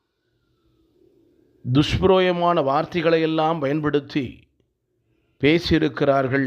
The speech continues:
ஏசியிருக்கிறார்கள். இவர்கள் சென்றது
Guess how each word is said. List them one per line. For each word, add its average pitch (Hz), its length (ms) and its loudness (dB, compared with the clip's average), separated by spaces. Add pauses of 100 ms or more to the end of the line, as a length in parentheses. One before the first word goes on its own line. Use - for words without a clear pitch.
ஏசியிருக்கிறார்கள். 123 1000 -4 (1300)
இவர்கள் 160 560 4
சென்றது 175 560 0